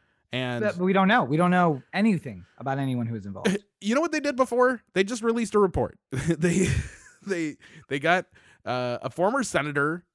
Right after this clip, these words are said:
Speaker 1: Uh, I don't remember his first name, but Mitchell was the last name. Oh, George
Speaker 2: Yeah.
Speaker 1: Mitchell,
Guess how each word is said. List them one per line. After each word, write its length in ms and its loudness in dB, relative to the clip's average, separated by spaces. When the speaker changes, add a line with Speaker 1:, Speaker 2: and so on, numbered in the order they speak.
Speaker 1:
Uh, 280 -2
I 60 -4
don't 140 -2
remember 280 -2
his 120 -6
first 240 -8
name, 160 -6
but 120 -10
Mitchell 300 -6
was 140 -8
the 80 -10
last 280 -10
name. 280 -12
Oh, 100 2
George 280 2
Speaker 2:
Yeah. 60 -10
Speaker 1:
Mitchell, 380 -10